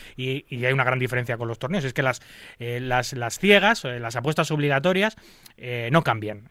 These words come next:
eh, por lo cual la estrategia es muy distinta a la de los torneos, y es una partida muy, muy bonita de ver porque no se juega con puntos, no se juega con fichas, eh, que no tienen valor económico, sino que se juega con dinero. En algunos pa-, en algunos países incluso con billetes, ¿eh? En, en España no,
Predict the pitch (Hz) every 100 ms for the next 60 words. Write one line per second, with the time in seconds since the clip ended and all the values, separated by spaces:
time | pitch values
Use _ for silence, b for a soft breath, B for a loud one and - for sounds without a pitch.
0 | - 120 120 117 113 139 143 127 123 143
1 | 131 123 - 127 120 113 113 117 - 131
2 | 139 175 - B B B 127 127 127 123
3 | 139 143 151 151 156 147 151 151 151 185
4 | 180 131 120 131 131 120 123 123 180 175
5 | 185 - 127 117 127 120 120 - 160 147
6 | 135 B B B B - 120 123 123 120
7 | 131 131 135 135 135 135 135 160 185 196
8 | 180 135 131 127 143 147 170 156 185 180
9 | 127 123 135 113 101 B B 123 127 135
10 | 180 - 156 131 123 180 175 180 196 170
11 | 147 127 120 117 147 120 107 - 156 123
12 | 117 113 139 143 156 226